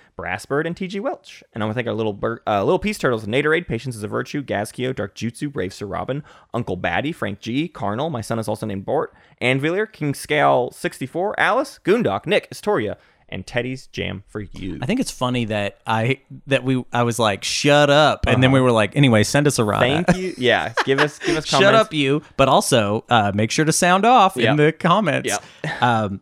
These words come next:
Speaker 2: yeah, sorry, I'm just joking around. I'm, I'm just joking. I, I love you. I love you, and, and I, I just, I just want us to have this moment of, of honesty about where we're at with this subject before we get everybody else involved.
Speaker 1: Yeah.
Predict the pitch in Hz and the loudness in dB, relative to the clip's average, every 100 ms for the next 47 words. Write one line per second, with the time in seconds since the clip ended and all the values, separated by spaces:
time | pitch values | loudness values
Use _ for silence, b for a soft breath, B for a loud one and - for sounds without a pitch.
0 | _ 107 87 87 95 98 143 165 - 85 | _ -6 -4 -2 -2 2 2 2 -2 -6
1 | 80 73 65 85 98 120 107 - - - | -8 -10 -12 -14 -6 -6 -4 -8 -14 -16
2 | - - 135 113 123 95 85 90 131 135 | -14 -4 -2 2 2 0 -6 -4 2 4
3 | 113 110 107 104 107 98 95 - b b | 4 2 0 0 -4 -6 -8 -12 b b
4 | b - 127 110 107 _ _ _ _ _ | b -4 -2 -2 -4 _ _ _ _ _
5 | _ - 120 110 - _ _ _ _ _ | _ -2 -2 -2 -8 _ _ _ _ _
6 | - 135 131 170 - - _ 123 131 - | -4 -2 2 0 -2 -14 _ -2 0 0
7 | 123 135 131 - - 113 104 107 - 104 | 0 2 2 0 0 0 0 -4 -4 -4
8 | 104 98 - 104 90 - 110 95 - 104 | -2 -4 -6 -6 -6 -8 -8 -8 -6 -6
9 | 107 - 113 98 90 87 95 95 92 101 | -4 -4 -4 -2 -4 -4 -4 -4 -6 -6
10 | 95 - 95 95 95 92 104 - 101 - | -8 -8 -12 -10 -8 -6 -8 -8 -14 -4
11 | 110 107 101 95 b b b 110 107 101 | 0 2 2 -2 b b b -4 -2 -2
12 | - 107 107 107 104 98 - 98 92 92 | -4 -4 -2 -2 0 -2 -4 -4 -2 -2
13 | 90 87 - 87 | -2 -6 -10 -12